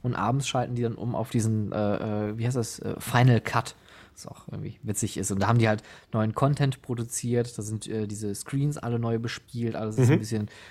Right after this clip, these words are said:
Speaker 1: düsterer und, und ein bisschen blutiger auch. Und, ähm, <clears throat> an dem Drehkreu-, äh, nicht Drehkreuz, an der, äh, Drehscheibe, wo man sich einmal mit dem Wagen komplett
Speaker 2: Ja.
Speaker 1: um seine eigene Achse dreht, um wieder geradeaus in diese Stadtszene zu fahren,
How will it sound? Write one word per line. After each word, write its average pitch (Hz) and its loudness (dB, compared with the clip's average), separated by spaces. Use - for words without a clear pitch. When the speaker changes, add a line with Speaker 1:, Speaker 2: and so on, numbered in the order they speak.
Speaker 1:
düsterer 117 4
und, 101 0
und 104 -4
ein 101 -2
bisschen 110 0
blutiger 139 4
auch. 107 -2
Und, 117 2
ähm, 123 2
<clears throat> 147 4
an 127 6
dem 127 8
Drehkreu-, 170 0
äh, 110 -2
nicht 104 -6
Drehkreuz, 101 -4
an 107 -6
der, 95 -2
äh, - -12
Drehscheibe, 143 -4
wo 120 -2
man 113 2
sich 117 -4
einmal 113 2
mit 113 -2
dem 113 0
Wagen 113 2
komplett 120 4
Speaker 2:
Ja. - 2
Speaker 1:
um 113 -2
seine 110 2
eigene 107 0
Achse 123 -4
dreht, 135 2
um 120 0
wieder 117 2
geradeaus 113 0
in 131 2
diese 113 -4
Stadtszene 113 -2
zu 110 -6
fahren, 110 2